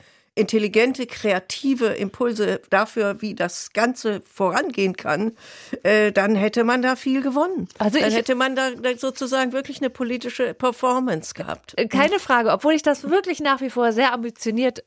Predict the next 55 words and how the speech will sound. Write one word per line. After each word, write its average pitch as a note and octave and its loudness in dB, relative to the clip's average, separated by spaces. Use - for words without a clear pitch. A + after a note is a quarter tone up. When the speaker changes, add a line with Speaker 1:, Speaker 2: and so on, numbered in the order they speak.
Speaker 2:
finde, C4+ 0
was A#3 0
Sie C4 -4
da A#3 2
alles A3 0
fordern. B3 0
Die A3 2
arme A#3 0
Rouge A#3 -2
Partier, B3 2
was A3+ 0
die A#3+ 0
alles A3+ 0
hätte F#3 -4
tun D#4 2
können B3+ 0
oder G3+ 4
sollen, B3+ 0
äh, G#3+ 6
ihrer A#3 2
Meinung A3 2
nach. G#3+ 2
Aber C4 4
ich C#4 0
finde C#4+ -2
die G#3+ 0
Haltung C#4 -2
von A3+ -2
der A3 2
Kulturjournalistin A3 -2
auch - 2
ein A#3 -2
bisschen F3+ -2
schwierig. G3 -2
Man B3+ -2
könnte D#4 2
aber A#3+ 4
sagen, G#3 2
die A3+ 2
Schließung C#4+ 2
als G3+ -2
solches A3 0
ist - 0
doch G3+ 0
auch - 0
Kunst. - -4
Speaker 1:
Ja, B3+ 4
das G#3+ -6
ist A3+ -6
B A#3+ 0
D A#3 4
S B3 0
eigentlich. F#3+ 0
Es F3+ -6
ist, G3 -10